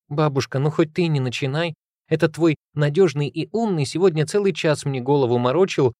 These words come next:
ценными эмалями да яйцами Фаберже. Не в себе он, похоже». «И что ты ему сказала про эмали?» сухо спросила бабушка. Видимо, сердилась, что внучка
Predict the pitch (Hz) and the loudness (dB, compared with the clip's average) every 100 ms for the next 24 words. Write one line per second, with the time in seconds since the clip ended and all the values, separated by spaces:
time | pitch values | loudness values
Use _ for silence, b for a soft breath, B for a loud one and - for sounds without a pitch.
0 | _ - - 180 185 156 139 131 120 180 | _ -12 -2 0 0 0 -2 -2 -2 0
1 | 160 135 123 123 170 156 151 143 - 131 | -2 -4 -4 -2 -2 -4 -2 -4 -2 -2
2 | 131 107 107 87 _ _ _ _ - 170 | -2 -2 -2 -4 _ _ _ _ -8 -4
3 | 170 - 165 170 165 127 127 - 117 95 | -4 -4 -2 0 2 2 0 0 -2 -2
4 | 87 _ _ _ _ _ _ _ - 90 | -8 _ _ _ _ _ _ _ -14 -8
5 | 92 92 - - - 151 - 107 104 101 | -6 -6 -8 -12 -6 -6 -4 -6 -4 -4
6 | 98 - 98 95 95 87 87 90 87 85 | -6 -4 -2 0 -2 -4 -4 -4 -6 -8
7 | 80 78 113 117 _ _ _ _ _ - | -8 -6 -8 -10 _ _ _ _ _ -8
8 | 101 - 87 - 98 95 87 82 85 90 | -6 -6 -8 -8 -10 -8 -8 -6 -8 -8
9 | 90 - - _ - 147 127 110 - 110 | -14 -16 -20 _ -12 -8 -6 -6 -6 -6
10 | 104 110 92 - 92 110 135 - 113 | -4 -4 -4 -6 -4 -2 -4 -4 -6